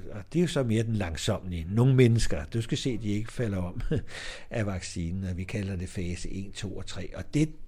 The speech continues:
den der del af det er ret langsomlig. Muligt kan man speede lidt op, men det er typisk noget, der tager en halvandet år,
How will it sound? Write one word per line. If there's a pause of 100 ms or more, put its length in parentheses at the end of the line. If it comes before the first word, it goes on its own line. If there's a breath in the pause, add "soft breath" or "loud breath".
den (160)
der
del (100)
af
det
er
ret (100)
langsomlig. (580 loud breath)
Muligt
kan
man
speede
lidt
op,
men
det
er
typisk
noget,
der
tager
en
halvandet
år,